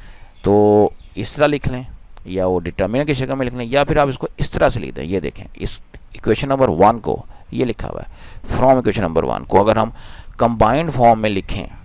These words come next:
तो वो ये बनेगा, ये इसकी पहली रो, ये दूसरी रो और ये तीसरी रो, ये शो करेगा A dot B cross C को।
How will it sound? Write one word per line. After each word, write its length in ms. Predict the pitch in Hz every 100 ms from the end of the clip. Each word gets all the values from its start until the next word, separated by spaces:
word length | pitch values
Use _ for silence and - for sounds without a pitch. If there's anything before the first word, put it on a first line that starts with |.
| -
तो 80 | 120
वो 140 | 131
ये 180 | 135 127
बनेगा, 320 | 117 67 -
ये 260 | 82 110 123
इसकी 300 | - - 127
पहली 420 | - 87 107 135
रो, 280 | 135 135 139 - - - - - - - - 107
ये 220 | 117 117
दूसरी 420 | 98 82 - 120
रो 360 | 131 139 135 139 - - - - -
और 120 | 117
ये 120 | 120
तीसरी 380 | - 95 - -
रो, 200 | 71 67 - - - - 113
ये 180 | 147
शो 200 | 156 151
करेगा 400 | 135 131 131 147 -
A 360 | - 110 127 117
dot 400 | 101 104 - - 67
B 140 | 104 110
cross 320 | 92 82 -
C 160 | - -
को। 160 | -